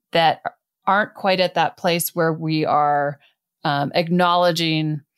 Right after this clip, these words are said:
and leveraging each other's skill sets or strengths. Do you have any recommendations on how people who want to get to that place, like,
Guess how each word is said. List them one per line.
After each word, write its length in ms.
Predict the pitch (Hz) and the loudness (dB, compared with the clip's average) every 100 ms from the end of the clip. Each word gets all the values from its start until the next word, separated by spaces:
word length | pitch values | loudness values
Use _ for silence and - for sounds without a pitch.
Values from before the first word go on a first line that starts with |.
| _ - | _ -4
and 140 | 160 | -2
leveraging 720 | 160 160 160 165 160 160 151 | 0 0 0 -2 -4 -4 -4
each 200 | - 156 - | -4 -6 -2
other's 720 | 160 156 151 147 147 - - _ _ - | 0 0 -2 -4 -4 -6 -6 _ _ -16
skill 420 | - - 185 165 | -12 -2 0 0
sets 460 | 160 160 139 160 - | 0 -2 -2 -2 -4
or 240 | 147 147 | -2 -2
strengths. 1040 | 147 - 160 147 147 - - - - - _ _ _ _ _ _ | -2 -2 -2 -2 -2 -6 -14 -12 -10 -10 _ _ _ _ _ _
Do 140 | - 170 | -4 -2
you 400 | 170 185 185 185 | 0 0 0 0
have 360 | 175 180 160 | 0 -2 -2
any 600 | 165 165 160 160 156 156 - - | -2 -2 -2 -2 -4 -8 -14 -10
recommendations 1080 | 151 160 151 160 147 147 147 165 - 135 143 | -2 0 0 -4 -4 -4 -4 -2 -4 -4 -2
on 140 | 143 | -2
how 420 | 151 - 147 143 _ _ _ _ | -2 -2 -2 -4 _ _ _ _
people 280 | - 185 175 | -4 0 0
who 100 | 165 | 0
want 240 | 156 165 | 0 0
to 60 | 165 | 0
get 160 | 160 | -2
to 100 | 143 | -4
that 200 | 156 143 | -2 -2
place, 300 | - 160 147 | -2 -2 -2
like, 360 | - 147 - - | -2 -6 -8 -20